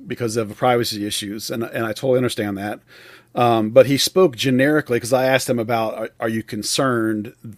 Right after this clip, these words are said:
you know, with a young group of players? Do they have the discipline to not get in trouble?" And he's talked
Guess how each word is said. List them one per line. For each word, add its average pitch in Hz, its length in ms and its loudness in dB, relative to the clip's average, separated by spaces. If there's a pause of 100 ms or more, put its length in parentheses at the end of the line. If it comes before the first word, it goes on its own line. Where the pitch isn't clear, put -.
you 131 120 -4
know, 113 100 0
with 104 160 -4
a 113 140 -2
young 113 320 0
group 110 220 -6
of - 40 -20
players? 110 380 0
Do 113 80 -8
they 107 160 -2
have 117 260 -4
the 110 80 -6
discipline 104 480 -8
to 107 100 -8
not 107 380 -4
get 107 240 -4 (760)
in 104 120 -4
trouble?" 120 420 2
And 113 140 -4
he's 143 280 -2
talked - 460 -2